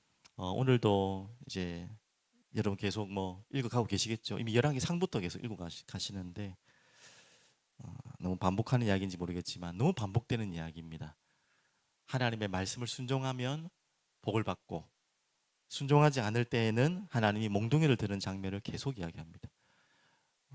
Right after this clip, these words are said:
우리는 그 연약한 모습으로 살아가고 있고, 그런 자들의 지금 이야기들을 계속 읽어가는데도 솔직히 지겹잖아요, 이제 솔직히. "아, 왜 또 일어나? 아유, 이제 정말로."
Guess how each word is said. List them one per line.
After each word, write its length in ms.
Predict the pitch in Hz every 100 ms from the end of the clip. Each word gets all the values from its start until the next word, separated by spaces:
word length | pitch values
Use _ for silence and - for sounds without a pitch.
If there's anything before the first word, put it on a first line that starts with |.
| 117 _ -
우리는 300 | 123 135 127
그 120 | 131
연약한 360 | 120 139 - 143
모습으로 680 | 147 143 123 110 107 101
살아가고 480 | - 156 131 120 110
있고, 460 | 113 - 107 127 156 - _ _ - - - - _ _
그런 380 | - 143 147 143
자들의 480 | 131 131 139 127 113
지금 400 | - 117 120 104
이야기들을 500 | 104 123 131 135 127
계속 300 | - - 170
읽어가는데도 960 | 208 175 113 117 113 101 104 95 92 101
솔직히 720 | 107 - 131 120 - 104 95 95 _ _ _ -
지겹잖아요, 680 | - 135 165 - 117 92 85
이제 240 | 82 82
솔직히. 560 | - 98 - - 87 80 _ _ _ _ -
"아, 80 | 104
왜 300 | 101 107 139 -
또 160 | -
일어나? 440 | 180 165 120 98 101
아유, 360 | 117 117 110 123
이제 140 | 156
정말로." 580 | 135 147 156 170 156 107